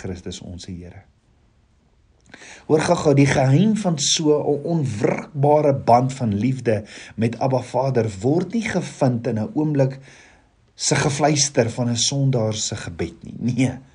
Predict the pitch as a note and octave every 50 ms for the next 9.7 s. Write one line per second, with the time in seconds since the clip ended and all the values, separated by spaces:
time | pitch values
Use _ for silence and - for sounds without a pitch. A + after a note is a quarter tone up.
0 | _ _ _ _ _ _ _ - - - - D3 - - D#3+ C#3+ C3+ C#3 - C#3+
1 | F3+ G3 F#3 F#3+ E3 D#3+ D#3 D3 D3 C3+ - - - D3 C3 C3 A#2+ - - -
2 | C3 A#2+ A#2 G#2 F#2+ F2+ F#2+ A#2 C#3 D3 C#3 A#2+ G#2+ G2+ G#2 - - - - -
3 | - - A#2+ C3 B2+ A2 A2 A2 G#2 G#2+ - - D3+ - - - - - - -
4 | - - E3 D#3 C#3 C#3 - A#2 C3 C3 - - B2 A2+ A2+ A2+ A#2+ A#2 B2 A#2+
5 | A#2+ - D3 C#3 C3+ - - A#2+ A2+ - - - - E3 D3 D3 C#3 C#3 C3+ A#2+
6 | A2+ A#2 A#2 - A#2+ G2+ F2+ - - - - - - - - - F3+ F3+ F3 F3
7 | A2 C#3+ C3+ B2 A2 G#2+ G#2+ G#2+ A2+ A2+ - - G#2 G2+ G#2+ G#2 - C3 A#2+ A#2
8 | A2+ A2+ A2 G#2+ G#2 B2 C#3+ C#3+ - F3+ E3 - - - C#3+ C3 B2+ B2 - C3
9 | A#2+ A2+ - C3+ C3+ C3 - - - G#2 F#2+ F#2 F2+ F2+